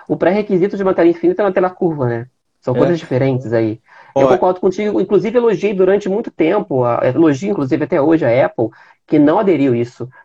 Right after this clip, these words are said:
Speaker 1: Por mais que a gente veja ali que tem um canto com, com uma bordinha, cara, eu acho que pra visualizar um conteúdo, acho que vale mais a pena investir mesmo em ergonomia, sem pensar em curvatura de tela.
Speaker 2: É, eu tenho um, o meu, é, pensamentos de,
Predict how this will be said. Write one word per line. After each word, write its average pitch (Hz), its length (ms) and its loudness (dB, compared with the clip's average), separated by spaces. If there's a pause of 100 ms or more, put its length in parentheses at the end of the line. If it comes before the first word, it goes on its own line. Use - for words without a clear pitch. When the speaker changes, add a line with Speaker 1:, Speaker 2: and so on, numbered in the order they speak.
Speaker 1:
Por 139 100 -4
mais 175 180 -2
que - 80 -6
a 190 40 2
gente 180 180 0
veja 160 240 4
ali 151 160 4
que - 100 -8
tem 139 100 0
um 139 120 -2
canto 147 420 0
com, 123 460 -2 (200)
com 123 100 -6
uma 131 120 0
bordinha, 135 800 0 (220)
cara, 180 240 0
eu 139 100 2
acho 156 300 -2
que 185 440 -4 (140)
pra 180 220 0
visualizar 170 420 0
um 165 60 0
conteúdo, 156 600 0
acho 165 100 -2
que 156 80 -12
vale 156 160 0
mais 165 120 2
a 156 60 0
pena 170 160 2
investir 165 400 -2
mesmo 147 420 -2 (180)
em 151 100 0
ergonomia, 151 920 0
sem 180 240 -2
pensar 185 260 -2
em 156 40 -4
curvatura 160 440 -4
de 151 100 -6
tela. 117 400 -2
Speaker 2:
É, 110 380 -8
eu 123 100 -8
tenho 170 180 -8
um, 180 140 -8
o 147 240 -8
meu, 151 420 -6 (240)
é, 113 680 -10
pensamentos 127 720 -12
de, 123 120 -14